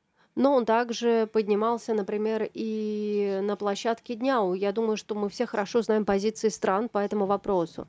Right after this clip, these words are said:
Мой вопрос в адрес докладчиков. Считаете ли вы, что временный мораторий мог бы изменить, э, позиции некоторых стран и мог бы как-то поспособствовать согласованию данного договора?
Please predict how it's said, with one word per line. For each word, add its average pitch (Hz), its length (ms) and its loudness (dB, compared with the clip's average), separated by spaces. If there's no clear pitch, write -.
Мой 269 120 4
вопрос 262 400 -2
в 226 40 2
адрес 220 320 0
докладчиков. 208 720 -2
Считаете 262 460 0
ли 240 60 2
вы, 254 140 -2
что 233 240 0
временный 214 560 2
мораторий 220 600 2
мог 247 400 2
бы 202 180 4
изменить, 220 640 2
э, 196 160 4
позиции 208 560 0
некоторых 208 480 0
стран 190 340 -2
и 214 100 4
мог 269 300 4
бы 196 100 2
как-то 214 280 -2
поспособствовать 202 800 -4
согласованию 196 1040 0
данного 190 440 0
договора? 190 920 0